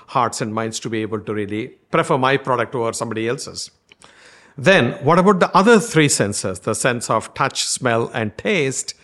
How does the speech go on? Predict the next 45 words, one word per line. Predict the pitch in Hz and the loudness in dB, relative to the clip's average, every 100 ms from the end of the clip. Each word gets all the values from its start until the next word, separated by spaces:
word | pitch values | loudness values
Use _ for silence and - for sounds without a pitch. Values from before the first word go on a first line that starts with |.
| - - - | -20 -18 0
Is | 190 165 | 2 4
there | 175 | 4
any | 160 180 | 4 2
credible | 185 - 151 156 147 170 175 - - | -2 -2 2 4 4 2 0 -4 -4
and | 127 127 127 _ _ - 117 | -2 -2 -6 _ _ -18 -6
good | 147 147 117 | 0 0 2
way | 120 127 95 - - - - | 0 0 0 -10 -20 -12 -4
of | - - | -4 -2
connecting | 131 123 - 113 | -4 -2 -4 -2
with | 107 | -4
the | |
consumers? | 110 104 - 101 90 95 - - _ _ _ _ _ _ - - | -4 -4 -4 -6 -8 -10 -12 -14 _ _ _ _ _ _ -20 -6
And, | 139 147 147 147 | 0 4 4 6
uh, | 131 | 4
that | 127 180 | 2 4
was | 202 156 | 4 4
a | |
bit, | 131 151 | 4 2
a | 143 | 2
little | 135 143 | 2 2
bit | 135 110 107 | 0 -2 2
bold | 131 135 139 | 4 6 4
for | - 147 | 2 2
us, | 143 - | 2 2
I | 135 | 2
would | 131 | 0
say, | - 139 135 151 139 117 | 0 0 0 -2 -6 -4
saying | 127 123 | -2 0
that | 123 | 0
we'll | 123 120 | 0 2
go | 131 | 2
into | 123 113 | 2 0
this, | 123 117 - | 0 0 -2
you | 127 | -2
know, | 117 | -2
all | 123 120 | 0 -2
the | 120 | 0
five | 123 120 | -2 -2
senses. | - 147 151 101 95 - _ - - _ - | -2 -4 -4 -10 -12 -18 _ -20 -20 _ -2
So | 208 | 2
on | 170 175 | 4 4
the | 160 | 2
sense | - 170 175 185 | 2 2 2 2
of | 160 | 2
sight, | - - 151 131 120 - | 0 0 2 2 0 -6